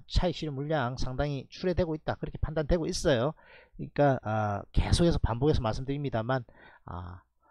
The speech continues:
적절히 차익 실현 해나가면서 가라. 그렇게 말씀드리겠습니다.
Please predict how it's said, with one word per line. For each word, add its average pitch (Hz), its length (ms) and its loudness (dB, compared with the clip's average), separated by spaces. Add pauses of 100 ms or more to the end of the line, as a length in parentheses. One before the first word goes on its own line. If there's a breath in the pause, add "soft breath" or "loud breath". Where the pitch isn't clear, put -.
(120)
적절히 147 720 4
차익 151 240 4
실현 139 220 -2
해나가면서 139 420 2
가라. - 320 0 (100)
그렇게 - 240 -20
말씀드리겠습니다. 107 760 -18